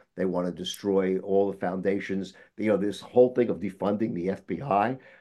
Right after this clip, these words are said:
Uh, Steve Bannon came out when Donald Trump said something about building a, an F B I headquarters in Washington.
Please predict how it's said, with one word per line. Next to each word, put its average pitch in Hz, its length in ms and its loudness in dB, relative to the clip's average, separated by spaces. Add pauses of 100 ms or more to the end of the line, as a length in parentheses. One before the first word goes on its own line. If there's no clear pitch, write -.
Uh, 90 80 -12
Steve 120 360 2
Bannon 110 360 2
came 117 240 -2
out 113 280 0 (220)
when 92 200 -4
Donald 123 280 2
Trump 117 240 0
said 104 220 2
something 107 260 0
about 92 300 -2
building 101 280 2
a, 98 40 4
an 92 300 -2
F 98 180 -4
B 104 140 0
I 101 160 2
headquarters 98 580 0
in 82 100 -6
Washington. 131 720 0